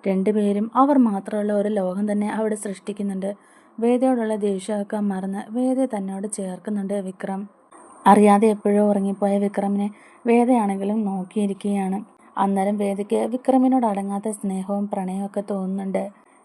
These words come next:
വിക്രമിൻ്റെ കൂടെ കെട്ടിപ്പിടിച്ച് ഉറങ്ങണമെന്നൊക്കെ വേദയ്ക്ക് തോന്നുകയാണ്. വിക്രമിനെ കളിയാക്കിക്കൊണ്ട് വേദ മനസ്സിൽ ചിന്തിക്കുന്നുണ്ട്, "ഞാൻ എന്തായാലും ഇന്ന് ഉറങ്ങുന്നില്ല, ഇന്ന് രാത്രി മുഴുവൻ ഞാൻ നിനക്ക് വേണ്ടി കാവലിരിക്കാന്നൊക്കെ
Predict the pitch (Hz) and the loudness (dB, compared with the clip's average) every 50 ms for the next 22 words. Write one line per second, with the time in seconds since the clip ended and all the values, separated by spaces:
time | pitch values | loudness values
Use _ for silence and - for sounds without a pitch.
0 | _ - 247 247 - 262 262 269 269 262 269 226 220 202 202 208 208 190 175 190 | _ -6 -6 -2 0 2 4 4 4 4 4 2 0 -2 -4 -4 -6 -8 -8 -8
1 | 190 202 202 208 214 214 196 190 190 196 208 208 202 196 202 202 - 208 196 190 | -8 -6 -6 -4 -4 -4 -4 -4 -4 -6 -6 -4 -4 -6 -6 -6 -6 -6 -4 -4
2 | 180 180 185 180 214 202 - 196 190 190 185 190 196 202 202 196 190 190 - - | -6 -6 -8 -10 -10 -6 -6 -4 -4 -4 -4 -4 -2 -2 -2 -2 -2 -4 -6 -8
3 | _ _ _ _ _ _ _ _ - 240 - - 254 254 254 254 254 254 247 226 | _ _ _ _ _ _ _ _ -12 -8 -2 0 2 2 4 2 2 0 0 -2
4 | 202 196 190 190 196 196 - 214 214 214 208 190 180 185 190 202 202 202 196 - | 0 -2 -2 -4 -6 -4 -4 -4 -4 -2 -2 -2 -2 -2 -4 -4 -4 -4 -4 -6
5 | 214 208 208 - 196 190 190 190 185 202 202 202 196 190 190 196 202 - - - | -6 -6 -4 -6 -6 -6 -6 -6 -6 -6 -6 -6 -6 -4 -6 -6 -8 -8 -14 -20
6 | - - _ _ _ _ _ - 254 285 285 277 254 214 208 214 214 220 226 220 | -20 -20 _ _ _ _ _ 2 4 4 4 4 4 2 0 0 0 0 -2 -2
7 | 214 220 208 196 185 180 185 208 214 208 202 190 190 190 196 - _ _ _ _ | -2 -2 -2 -2 -4 -4 -6 -4 -4 -4 -2 -4 -4 -6 -8 -12 _ _ _ _
8 | - 180 180 185 185 202 202 202 202 202 214 214 214 208 208 208 214 220 254 277 | -10 -8 -6 -6 -4 -4 -2 -4 -4 -4 -6 -6 -4 -4 -4 -2 -2 0 0 2
9 | 269 240 220 208 208 220 214 214 220 - 208 190 190 190 202 208 214 202 214 220 | 2 0 -2 -4 -4 -4 -4 -4 -4 -6 -6 -6 -6 -6 -6 -6 -6 -4 -6 -6
10 | 220 226 226 226 | -6 -6 -8 -4